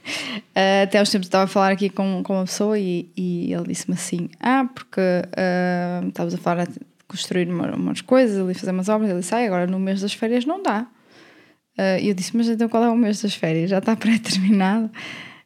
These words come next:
E então, é, estamos a falar de agosto, não é? Toda a gente vai de férias em agosto, como já falámos aqui.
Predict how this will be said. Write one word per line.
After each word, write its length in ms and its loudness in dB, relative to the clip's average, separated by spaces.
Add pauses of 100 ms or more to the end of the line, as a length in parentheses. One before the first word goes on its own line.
(180)
E 200 0
então, 240 0
é, 140 0
estamos 280 -2
a 60 -2
falar 220 -2
de 80 2
agosto, 680 2
não 140 -4
é? 60 -12
Toda 180 -4
a 80 -2
gente 200 -4
vai 100 -2
de 60 -6
férias 300 -2
em 120 2
agosto, 580 0
como 140 -4
já 140 -6
falámos 380 -2
aqui. 400 -4